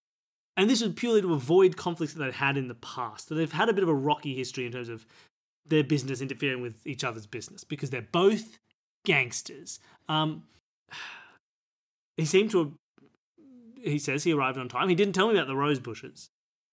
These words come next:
but he didn't deny it necessarily. So I don't know what's going on there. Um,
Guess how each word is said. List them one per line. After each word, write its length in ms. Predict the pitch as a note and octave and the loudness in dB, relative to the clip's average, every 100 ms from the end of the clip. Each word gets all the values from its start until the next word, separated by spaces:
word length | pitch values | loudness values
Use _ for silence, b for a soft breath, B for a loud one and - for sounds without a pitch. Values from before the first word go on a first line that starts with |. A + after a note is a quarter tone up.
| _ _ _ _ _ _ - | _ _ _ _ _ _ -2
but 80 | B3 | 0
he 80 | C4 | 0
didn't 200 | B3+ E3 | 0 2
deny 360 | D#3+ D#3 C#3+ | 4 4 2
it 360 | A2+ A2 - - _ _ _ _ _ _ | -2 -10 -18 -20 _ _ _ _ _ _
necessarily. 600 | C3+ A#2+ A#2+ A2+ A2 B2+ | -10 -8 -8 -10 -14 -18
So 180 | - - | -14 -6
I 320 | F3 F3+ F3+ | -4 -2 -4
don't 140 | F#3+ E3+ | -4 -2
know 160 | D3 | -2
what's 140 | C3 A#2+ | -2 -6
going 220 | B2+ A2 | -12 -12
on 100 | G#2+ | -14
there. 160 | A2 A2 _ _ _ _ _ _ _ _ - | -18 -20 _ _ _ _ _ _ _ _ -4
Um, 520 | D#3+ D#3+ D#3+ D#3 | -2 0 0 -4